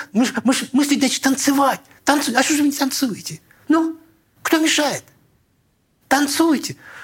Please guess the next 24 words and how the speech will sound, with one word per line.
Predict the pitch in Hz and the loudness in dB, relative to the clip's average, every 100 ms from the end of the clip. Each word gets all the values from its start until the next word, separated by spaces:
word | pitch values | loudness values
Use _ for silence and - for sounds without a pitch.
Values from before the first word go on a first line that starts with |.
| - | -4
У | 170 | 2
Ницше, | 185 240 269 - 143 - - - | 4 4 2 0 0 -2 -8 -2
Ницше | 233 - | 0 2
гениальный | 175 233 220 220 240 196 151 | 2 2 4 4 2 2 0
человек, | - 135 120 - | 2 2 2 2
у | |
него | 160 240 | 2 2
есть | 254 247 | 2 0
всё. | - - 214 240 143 - - - - - - | -4 0 2 2 0 -4 -18 -20 -20 -12 -2
И | 214 | 2
у-, | 254 - | 2 0
ошибки | 202 202 311 269 220 | 0 2 0 0 0
его | 170 127 | 0 2
чудовищные. | - 233 196 262 226 165 - 123 113 - _ _ _ _ _ _ _ _ - | 0 2 2 2 0 -2 -2 -6 -12 -16 _ _ _ _ _ _ _ _ 0
Ну, | 202 190 - - | 2 2 -2 -2
как | 185 160 | 0 2
гениального | 196 202 185 156 165 | 2 2 2 2 0
человека, | - 190 185 - 135 - - | 2 2 2 0 -4 -6 -2
ему | 180 202 | 2 2
же | 175 | 2
верят, | 147 190 214 135 - | 2 2 2 -2 0
его | 160 | 0
же | 180 | 0
читают. | 175 - 170 190 196 139 | -2 -2 2 2 2 -2